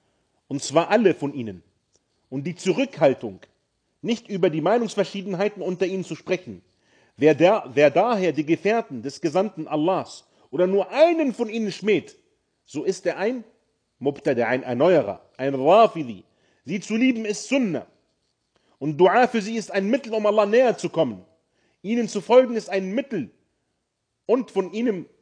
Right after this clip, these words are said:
und von ihnen zu nehmen ist eine Tugendhaftigkeit.“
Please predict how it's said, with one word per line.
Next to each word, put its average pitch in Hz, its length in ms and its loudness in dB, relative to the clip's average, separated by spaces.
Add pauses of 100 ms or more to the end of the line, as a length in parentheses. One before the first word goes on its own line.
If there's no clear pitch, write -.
und 233 420 0
von 170 380 -4
ihnen 202 260 0
zu 165 160 -4
nehmen 202 240 -2
ist 175 100 -6
eine 147 260 -6
Tugendhaftigkeit.“ 170 1000 -12